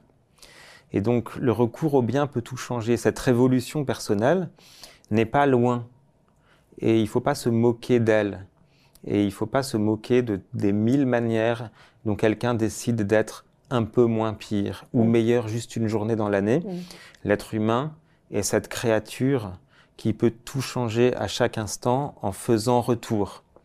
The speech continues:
Speaker 1: En faisant retour vers soi, en faisant retour vers Dieu, en faisant retour, en rompant avec une certaine fatalité du pire habituel.
Speaker 2: Dernière question, François Espéret.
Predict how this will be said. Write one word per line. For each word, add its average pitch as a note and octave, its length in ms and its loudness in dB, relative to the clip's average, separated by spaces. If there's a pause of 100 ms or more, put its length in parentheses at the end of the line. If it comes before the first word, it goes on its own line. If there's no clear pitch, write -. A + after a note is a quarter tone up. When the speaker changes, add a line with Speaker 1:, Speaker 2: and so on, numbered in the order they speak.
(280)
Speaker 1:
En - 60 -10
faisant G#2 240 -6
retour G2+ 380 0 (600)
vers F#2+ 280 -4
soi, A#2 520 2
en G2+ 60 -2
faisant G2 240 -8
retour G2 300 -2
vers G2 180 0
Dieu, G#2+ 160 0
en G#2 40 2
faisant A2 280 -2
retour, A2 360 0
en A2+ 100 2
rompant B2 680 0 (280)
avec A2 480 0
une A2+ 100 -4
certaine A2+ 380 -2
fatalité G#2+ 600 2
du A2+ 140 0
pire A2 220 -4
habituel. G2+ 460 -4 (560)
Speaker 2:
Dernière A#3+ 320 4
question, A3+ 300 0
François G3+ 320 0
Espéret. F#3+ 460 -2